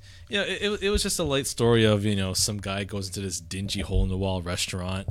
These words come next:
and, uh, the chef notices who the guy is,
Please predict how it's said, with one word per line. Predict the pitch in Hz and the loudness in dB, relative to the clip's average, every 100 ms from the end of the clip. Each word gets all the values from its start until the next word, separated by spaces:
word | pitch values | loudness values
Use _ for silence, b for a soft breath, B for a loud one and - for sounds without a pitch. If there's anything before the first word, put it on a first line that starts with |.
| b b b b - | b b b b -8
and, | 101 98 95 | -4 -4 -2
uh, | 95 95 | -4 -4
the | 92 92 | -4 -2
chef | - 110 107 - - - | 0 0 -2 -8 -14 -8
notices | 98 104 104 - 107 98 - | 0 2 2 2 2 2 0
who | 104 98 | -2 -4
the | 95 - | -6 -8
guy | 87 90 | -8 -6
is, | 90 87 98 113 - | -4 -4 -4 -4 -6